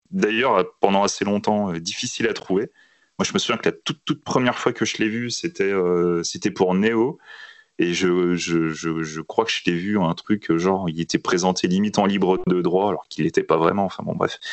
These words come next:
dans une copie dégueulasse, qui limite, euh, apportait son charme, hein. C'était, euh, je me suis, voilà, je... là, en le revoyant, j'étais limite déçu par la qualité de l'image.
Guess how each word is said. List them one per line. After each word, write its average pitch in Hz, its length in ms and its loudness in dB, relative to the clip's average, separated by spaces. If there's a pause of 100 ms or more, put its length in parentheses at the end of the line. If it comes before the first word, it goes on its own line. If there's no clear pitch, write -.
(300)
dans - 60 4
une 92 180 0
copie - 300 0
dégueulasse, 110 520 0 (380)
qui 135 200 -4
limite, 151 500 0
euh, 123 280 2
apportait 113 400 0
son - 160 -2
charme, 123 440 2
hein. 110 180 2
C'était, - 320 -6
euh, 87 500 2 (560)
je - 140 -2
me 202 60 4
suis, - 500 -4 (100)
voilà, 101 380 2
je... - 80 -6 (120)
là, 120 360 0
en 127 80 2
le 113 80 0
revoyant, 120 460 2
j'étais 110 260 -2
limite 107 360 -2
déçu 135 400 -4
par 113 140 2
la 101 80 2
qualité 117 400 -2
de 117 60 -2
l'image. 104 400 0